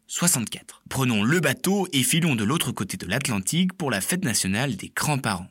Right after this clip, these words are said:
qui a lieu le premier dimanche de septembre depuis mille neuf cent soixante-dix-huit en Amérique du Nord. Et récemment, en deux mille dix, c'est la Taïwan qui a mis en place ce jour.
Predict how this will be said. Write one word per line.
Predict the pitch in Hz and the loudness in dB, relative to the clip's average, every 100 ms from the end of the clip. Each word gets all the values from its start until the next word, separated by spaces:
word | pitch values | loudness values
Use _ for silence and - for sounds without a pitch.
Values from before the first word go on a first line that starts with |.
| - | -10
qui | - | -4
a | 98 | 0
lieu | 117 135 | 2 2
le | 107 | 0
premier | - 143 147 | -2 0 0
dimanche | 123 117 110 95 | 2 0 0 -2
de | |
septembre | 90 117 120 110 101 87 | -2 -2 -2 -2 -2 -4
depuis | - - - | -10 -10 -4
mille | 90 127 | 0 0
neuf | 135 101 | 0 -2
cent | - - | -4 -6
soixante-dix-huit | - 151 156 110 101 113 165 175 - - - | 0 2 2 2 0 0 0 0 -4 -8 -2
en | 156 | 0
Amérique | 135 117 110 | 2 2 0
du | 104 | 0
Nord. | 87 - - _ _ | -2 -4 -18 _ _
Et | 110 | -2
récemment, | 123 135 107 151 214 214 - | 2 2 4 2 2 0 -2
en | 123 113 | 0 2
deux | 131 | 2
mille | 139 117 | 2 4
dix, | 139 208 | 4 4
c'est | - | 2
la | 156 170 | 2 0
Taïwan | - 180 117 107 104 | 2 0 2 2 0
qui | - 120 | -2 0
a | |
mis | 110 120 | 2 2
en | 110 | 0
place | 127 127 | 0 2
ce | 123 | 2
jour. | 110 95 - | 0 -4 -6